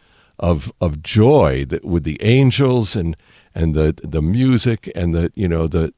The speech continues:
the, the shepherds and the whole wonderful Christmas story that is what I think has delighted Christians from ever, from the first celebration of Christmas after Constantine.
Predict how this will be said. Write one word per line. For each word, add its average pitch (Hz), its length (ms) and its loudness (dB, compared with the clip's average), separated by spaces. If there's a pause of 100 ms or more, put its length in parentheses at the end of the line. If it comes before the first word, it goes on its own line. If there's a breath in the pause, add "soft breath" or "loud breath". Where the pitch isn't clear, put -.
the, 78 260 -6
the 69 160 -10
shepherds 104 540 -6
and 90 140 -4
the 82 40 -4
whole - 480 -10
wonderful 95 600 -4
Christmas 95 420 -6
story 65 420 -6 (600 soft breath)
that 82 160 0
is 165 320 0 (320)
what 90 240 0 (100)
I 87 80 -2
think 95 400 -2
has 87 300 -4
delighted 92 520 0 (200)
Christians 90 560 -4
from 85 240 -4
ever, 87 360 0 (600 soft breath)
from 92 220 -2
the 90 100 2
first 107 320 0
celebration 92 580 0
of 80 100 -8
Christmas 92 580 -4
after 87 280 -6
Constantine. 78 840 -10